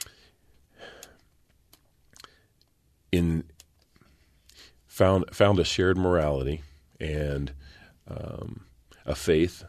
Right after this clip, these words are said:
that, that shared many of the same principles that we did, and because of that, felt really in a lot of ways that we, um, had a lot more things in common with some of the people here, with most, with,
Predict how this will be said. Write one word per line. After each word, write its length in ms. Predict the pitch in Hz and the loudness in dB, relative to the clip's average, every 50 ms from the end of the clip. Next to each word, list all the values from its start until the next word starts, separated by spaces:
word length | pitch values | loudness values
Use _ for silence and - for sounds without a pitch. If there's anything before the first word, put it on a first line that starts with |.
| - _ - | -14 _ -4
that, 240 | 90 80 71 67 - - _ _ - | -4 -4 -4 -4 -8 -12 _ _ -6
that 180 | 82 76 69 - - - - | -6 -6 -6 -6 -12 -14 -10
shared 320 | - - 98 90 87 76 | -4 0 2 4 4 4
many 200 | 80 85 90 90 | 2 2 2 2
of 60 | 85 | 2
the 40 | 78 | 2
same 220 | - - 92 87 | 0 0 0 -2
principles 520 | 80 - 90 85 - - - 87 82 71 78 | -2 -2 -4 -4 -4 -4 -4 -4 -4 -2 -2
that 120 | 85 - | -4 -6
we 160 | 80 87 80 | -4 -4 -4
did, 360 | 73 71 69 71 69 69 76 - - - - - - - - - - - | -4 -4 -4 -4 -6 -6 -8 -10 -18 -20 -20 -20 -20 -20 -20 -18 -10 -6
and 400 | 82 80 78 76 76 73 71 67 | -4 -2 0 0 -2 -2 -2 -4
because 380 | 69 - - 113 165 165 131 | -6 -6 -6 -6 -4 -4 -4
of 60 | - | -4
that, 280 | 69 67 71 82 71 - | -2 -2 -2 -4 -6 -10
felt 500 | - - - - - 95 95 - - - | -14 -18 -6 -2 0 0 0 0 -4 -8
really 460 | 64 76 90 107 123 113 98 90 85 | -8 -2 0 2 2 4 4 4 2
in 100 | 85 80 | 2 0
a 60 | 78 | -2
lot 220 | 76 80 92 110 101 | -2 -2 -2 -2 -2
of 80 | 85 | -2
ways 480 | 76 76 76 76 76 76 73 - - - - - - - - _ - | -2 0 0 0 0 0 -2 -4 -6 -8 -12 -20 -20 -20 -20 _ -4
that 180 | 82 76 - | -4 -2 -2
we, 720 | 71 71 73 76 80 90 101 104 104 101 95 90 87 80 - - - - - - - - - - - - - - - _ - - | -4 -6 -6 -4 -2 2 2 4 4 4 4 2 0 -2 -6 -10 -20 -20 -20 -20 -20 -20 -20 -20 -20 -20 -20 -20 -20 _ -16 -12
um, 600 | - 80 78 78 78 78 76 73 73 73 71 73 - - - _ _ _ - - _ _ - | -10 -8 -8 -6 -6 -6 -6 -8 -8 -8 -10 -12 -16 -18 -20 _ _ _ -20 -20 _ _ -4
had 180 | - 90 82 | 0 0 2
a 40 | 80 | 2
lot 380 | 78 73 71 73 80 87 - - - | 2 0 0 0 0 0 0 -2 -4
more 180 | 92 87 85 78 | -4 -2 -2 -2
things 380 | - - 92 82 85 82 73 76 | -2 -2 -2 0 0 0 -2 -4
in 140 | 76 73 71 | -4 -6 -6
common 460 | - - 82 85 82 80 80 76 71 | -4 -4 -2 -2 -2 -2 -2 -4 -4
with 160 | 71 73 - | -4 -4 -4
some 260 | - - 92 82 82 | -2 -2 -2 0 -2
of 60 | 80 71 | -2 -4
the 80 | 69 | -4
people 480 | - - 85 80 - - 80 73 69 67 | -4 -4 -4 -4 -4 -6 -6 -6 -6 -8
here, 380 | - - - 95 85 78 76 | -8 -6 -4 -2 -2 -2 -2
with 220 | 78 78 73 - - | -2 -4 -4 -4 -2
most, 320 | 92 95 87 - - - - - - | 0 0 0 0 -4 -8 -8 -6 -2
with, 240 | 90 80 - - | -4 -4 -4 -6